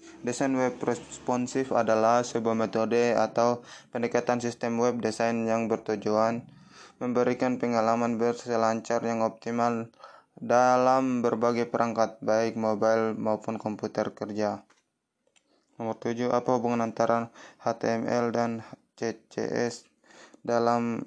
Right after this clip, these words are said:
desain situs web? C C S bekerja sebagai pelengkap pada H T T M. C C S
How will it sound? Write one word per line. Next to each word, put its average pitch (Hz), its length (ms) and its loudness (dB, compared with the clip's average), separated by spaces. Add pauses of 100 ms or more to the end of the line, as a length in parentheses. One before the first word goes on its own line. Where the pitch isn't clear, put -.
(200)
desain 117 680 -4
situs - 520 -8
web? 113 160 -4 (760)
C 127 160 -2
C 135 160 2
S 131 80 -4
bekerja 127 640 2
sebagai 117 640 0
pelengkap 110 640 -2 (400)
pada 117 240 0
H 117 160 -2
T 113 80 -2
T 113 160 -2
M. 113 320 -2
C 113 160 -4
C 113 80 -2 (240)
S 139 160 -6